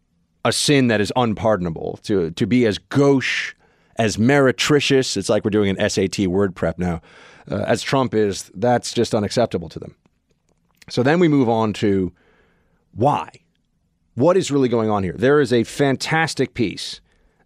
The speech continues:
in The Spectator, Spectator U S A, which I actually think I just met somebody from The Spectator at, a, at an event a week ago, and they asked me if I wanted to write. So maybe I'll have to write for them since I think this piece is so good.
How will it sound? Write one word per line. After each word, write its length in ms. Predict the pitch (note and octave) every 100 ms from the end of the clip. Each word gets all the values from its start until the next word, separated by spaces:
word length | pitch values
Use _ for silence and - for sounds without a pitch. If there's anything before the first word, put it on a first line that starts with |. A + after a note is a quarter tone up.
| _
in 180 | A2 A2
The 80 | G2
Spectator, 760 | - C3 - - - - - _ _ _ -
Spectator 460 | - A2+ A#2 G2+
U 180 | F#2+ F#2
S 140 | E2 F2
A, 240 | E2 - _ _ _ _ _
which 120 | -
I 60 | A#2
actually 200 | F#3+ E3
think 160 | F3+ C3
I 40 |
just 200 | C3 -
met 240 | G#2 A#2+
somebody 300 | - F#2+ F#2
from 140 | F2 F2+
The 40 |
Spectator 560 | - F2+ F2+ F#2+ F2+ F2
at, 180 | E2+ -
a, 40 |
at 60 | F2
an 80 |
event 300 | E2+ F#2+ G#2
a 40 | E2
week 200 | F#2 F2
ago, 320 | D#2+ D#2 D#2
and 100 | D#2
they 100 | F2
asked 200 | F2+ -
me 60 | F2
if 100 | E2
I 60 |
wanted 200 | E2+ D#2+
to 60 | D2+
write. 380 | F2 F#2+ D#2 -
So 140 | F#2+
maybe 200 | A2 C3
I'll 60 | B2+
have 120 | -
to 100 | A2
write 200 | B2+ -
for 80 | -
them 140 | -
since 200 | D#2 D#2
I 60 | E2+
think 180 | F#2
this 120 | F#2 -
piece 240 | A2+ -
is 80 | -
so 140 | -
good. 260 | - B1+